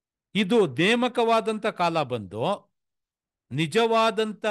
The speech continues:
ಘಟನೆ ನಡೆಯುವುದಕ್ಕಿಂತ ಮುಂಚೆ ಅಥವಾ ಇಂದಿನ ದಿನ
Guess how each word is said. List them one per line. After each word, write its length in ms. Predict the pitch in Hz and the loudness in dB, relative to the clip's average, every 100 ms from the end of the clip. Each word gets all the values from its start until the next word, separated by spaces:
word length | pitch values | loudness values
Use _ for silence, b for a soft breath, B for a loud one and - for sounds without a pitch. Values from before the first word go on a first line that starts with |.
| 180 | -6
ಘಟನೆ 520 | 123 131 120 208 214 214 | -6 -6 -4 -4 -4 -6
ನಡೆಯುವುದಕ್ಕಿಂತ 1000 | 143 139 190 190 175 170 170 170 165 | -6 -4 -2 -2 -4 -6 -8 -6 -2
ಮುಂಚೆ 1000 | 151 120 117 135 226 277 262 - 113 107 151 | -2 -2 -2 2 4 4 0 -4 -2 -2 -4
ಅಥವಾ 320 | 135 147 147 | -6 -6 -6
ಇಂದಿನ 540 | 120 180 233 247 254 240 | -2 0 0 2 2 2
ದಿನ 180 | 160 117 | 0 -2